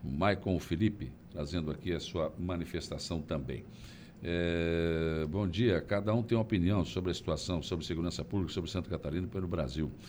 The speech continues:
Um abraço, vereadores, principalmente o Samuca. O Arthur Oliveira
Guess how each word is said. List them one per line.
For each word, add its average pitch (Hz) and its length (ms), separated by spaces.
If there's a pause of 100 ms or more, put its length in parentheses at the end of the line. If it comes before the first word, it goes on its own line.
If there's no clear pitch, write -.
(240)
Um 85 40
abraço, 90 280
vereadores, 87 420
principalmente 85 520
o - 20
Samuca. 85 540 (380)
O 76 100
Arthur 113 480
Oliveira 95 580